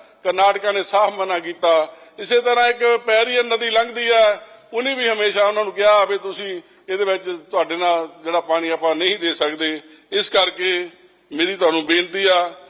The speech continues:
ਕਿ ਮਾਨਯੋਗ ਸਰਦਾਰ ਭਗਵੰਤ ਸਿੰਘ ਮਾਨ ਸਾਹਿਬ ਨੇ all ਪਾਰਟੀ ਮੀਟਿੰਗ ਬੁਲਾਈ, ਸਾਰੀਆਂ ਪਾਰਟੀਆਂ ਨੇ ਉਸ ਮੀਟਿੰਗ ਦੇ ਅੰਦਰ ਉਹਨਾਂ ਦਾ ਸਮਰਥਨ ਕੀਤਾ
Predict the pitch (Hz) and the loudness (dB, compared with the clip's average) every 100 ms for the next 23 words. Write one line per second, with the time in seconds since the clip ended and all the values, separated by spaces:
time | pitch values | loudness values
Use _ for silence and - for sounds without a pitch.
0 | - - 170 165 165 170 180 165 165 165 | -20 -10 -4 0 0 0 -4 -4 -4 0
1 | 165 170 175 160 147 170 156 147 180 175 | 0 0 -6 -6 -6 -8 -4 -2 -2 0
2 | 170 165 160 160 - 160 170 170 165 165 | -2 -2 -6 -8 -4 -2 0 0 -2 -2
3 | 160 156 160 147 156 170 147 139 - _ | -6 -6 -6 -2 0 0 -4 -10 -20 _
4 | _ _ _ - 180 208 240 226 208 208 | _ _ _ -2 2 2 0 0 2 2
5 | 208 226 226 233 233 214 - _ _ - | 0 -2 0 0 -2 -6 -18 _ _ -4
6 | 202 196 208 220 220 208 208 196 208 202 | -4 -4 -4 -2 -2 -2 -4 -2 -2 -2
7 | 202 202 185 196 214 226 185 190 202 | 0 -2 0 -2 -2 -4 -8 -6 0